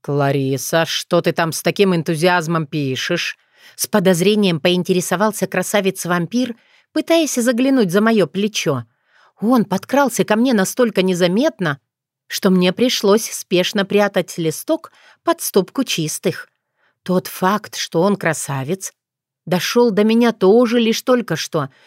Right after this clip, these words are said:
стоило мне пройтись по нему оценивающим взглядом. «На такого невесты косяками пойдут. То, что поможет привести в порядок земли и замок», честно ответила я.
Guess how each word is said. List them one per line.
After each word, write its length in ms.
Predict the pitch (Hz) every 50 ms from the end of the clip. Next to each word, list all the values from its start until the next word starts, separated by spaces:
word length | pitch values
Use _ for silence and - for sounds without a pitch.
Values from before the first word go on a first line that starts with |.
| _ _
стоило 480 | - - - - - 254 269 269 254 247
мне 180 | 240 240 233
пройтись 440 | 233 240 233 233 226 - 294 269 -
по 100 | - -
нему 300 | 240 233 240 247 262 254
оценивающим 880 | 247 233 - - 269 247 240 233 214 240 240 226 208 - 247 254 254 233
взглядом. 720 | 247 240 226 294 277 269 220 165 151 156 147 131 123 - _ _ _ _ _ _ _ _ _ _ _ _ _ _ _ _ _ _ _
«На 240 | - 175 180 180 175
такого 600 | - - 156 147 135 - - 202 240 302 320 311 320
невесты 600 | 302 302 294 254 196 208 214 208 - - 196 190
косяками 640 | - 190 180 - 208 196 - 196 190 180 170 151
пойдут. 560 | - 160 156 151 151 147 156 147 135 - - _ _ _ _ _ _ _ _ _ _ _ _ _ _ _
То, 180 | - 349 392 370
что 260 | - - - 208 190
поможет 580 | - - 208 208 233 320 349 226 202 - -
привести 500 | - 180 180 170 202 190 - - - 214
в 120 | 190 - -
порядок 560 | - 185 190 214 294 370 349 359 370 - 277
земли 500 | 226 160 147 165 202 233 233 233 226 233
и 260 | - - - 247 240
замок», 580 | 190 151 151 165 160 160 156 156 - - - _ _ _ _ _ _ _ _ _ _ -
честно 480 | - - 180 240 - - - 202 294
ответила 480 | 277 - - 156 156 156 - 208 185 180
я. 340 | 175 143 151 147 139 143